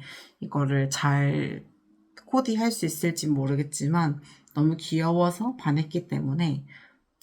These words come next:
제가 고민을 진짜 많이 하다가 일단은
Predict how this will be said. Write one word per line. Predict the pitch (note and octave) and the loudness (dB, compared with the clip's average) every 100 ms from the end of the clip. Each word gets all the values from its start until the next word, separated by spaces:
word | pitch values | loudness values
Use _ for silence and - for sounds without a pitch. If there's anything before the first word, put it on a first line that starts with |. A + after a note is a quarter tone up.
| _ | _
제가 | - C#3+ | -2 0
고민을 | - D#3+ E3+ D3+ | 2 2 2 2
진짜 | D3+ F#3 G3+ - F3+ | 0 -2 -4 0 2
많이 | C#3+ C#3 | 4 4
하다가 | C3+ C3+ C#3 D#3+ C#3 - - _ | 2 0 0 0 0 -4 -18 _
일단은 | - F3 F3 E3 G3 D3+ C#3 - | -6 -2 2 2 4 2 0 -8